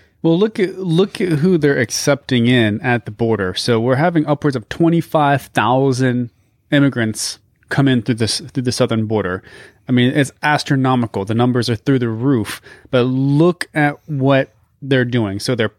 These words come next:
turn-, they are, the, when you hear them talk, um, they're saying, "Hey, we're turning away,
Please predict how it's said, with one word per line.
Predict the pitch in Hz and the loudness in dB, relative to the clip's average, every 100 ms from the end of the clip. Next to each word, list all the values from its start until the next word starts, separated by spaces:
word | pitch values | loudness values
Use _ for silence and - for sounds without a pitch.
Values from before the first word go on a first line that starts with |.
| _ | _
turn-, | - 160 170 151 | -4 0 0 2
they | 147 | 4
are, | 170 170 | 4 0
the, | 151 160 - | -4 -6 -4
when | 156 139 | 0 2
you | 135 | 2
hear | 135 165 | 2 2
them | 156 143 | 2 0
talk, | - 165 143 127 - - - - | 0 0 2 0 -8 -20 -20 -4
um, | 123 120 117 | 0 2 0
they're | 123 | -2
saying, | - 117 | -4 0
"Hey, | 156 | 2
we're | 151 | 2
turning | - 170 175 175 | 0 0 2 2
away, | 147 135 131 110 107 | 2 2 2 2 -2